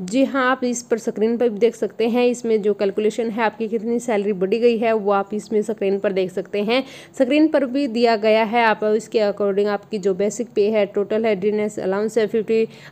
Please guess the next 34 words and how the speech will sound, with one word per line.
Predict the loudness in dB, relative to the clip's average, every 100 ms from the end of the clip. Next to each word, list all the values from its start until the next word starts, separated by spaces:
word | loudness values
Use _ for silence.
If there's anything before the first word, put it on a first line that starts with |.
| -4
वन | 2 2 2
परसेंट | 0 0 -2 0
के | 2
according | 2 4 4 4 2
और | 2 0 0
टोटल | 0 2
इसमें | 0 0 -2
सब | -2 -4
कुछ | -4 -2
देख | -2 -2
सकते | -6 -4 -2
हैं | -2
आपकी | -2 -6 -10
कितनी | -6 -2 0
वो | 0
जो | 0 0
परसेंट | 0 -2 -2 -2 0
है | -2 -2 -6
इसमें | -4 -2 -2 -4 -20 -8
दिया | 2 4
जाएगा। | 6 4 4 2 2 -4 -16 -16 -8
जी | -4
हाँ | -2 -2
दोस्तों, | -2 0 0
अब | 0 0
बात | -2 0
करते | -2 0
हैं | -2 -2
हम | -4 -2 -4 -4 -4
एचआरए | -2 0 0 0
की, | 2
आपकी | 0 0 -6
कितनी | -6 -2 -2
परसेंट | -2 -2 -2 -4